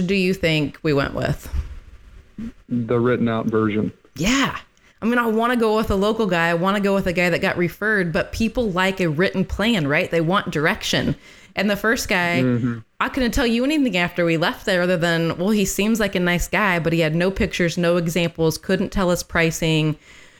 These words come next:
Speaker 1: I mean, I just, I left there thinking, "I don't even know what to ask him." And eventually we may have gotten there, but I thought a lot about that after we left. Like, okay, do we do that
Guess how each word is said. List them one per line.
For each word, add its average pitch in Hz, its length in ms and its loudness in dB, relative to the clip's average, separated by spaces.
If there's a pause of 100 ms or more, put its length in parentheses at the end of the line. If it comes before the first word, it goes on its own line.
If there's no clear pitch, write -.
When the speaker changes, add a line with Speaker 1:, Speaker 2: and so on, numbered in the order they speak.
(200)
Speaker 1:
I 147 260 -2
mean, 165 540 2
I 165 140 0
just, 175 300 0
I 170 140 -2
left 180 260 -2
there 185 120 2
thinking, 170 360 0
"I 165 180 0
don't 196 160 2
even 180 220 0
know 175 140 2
what 175 260 0
to - 240 -4
ask 320 380 -4
him." - 340 0 (380)
And 190 500 0
eventually 233 720 0
we 185 140 2
may 180 180 2
have 156 240 -2
gotten 139 300 -2
there, 240 340 0 (240)
but 202 100 0
I 214 80 2
thought 226 240 -2
a 233 60 2
lot 175 280 2
about 165 260 0
that 160 140 2
after 156 260 -2
we 151 140 2
left. 160 400 0
Like, 143 420 0 (280)
okay, 160 460 0 (260)
do 175 180 -2
we 190 140 2
do 160 220 2
that 254 400 -2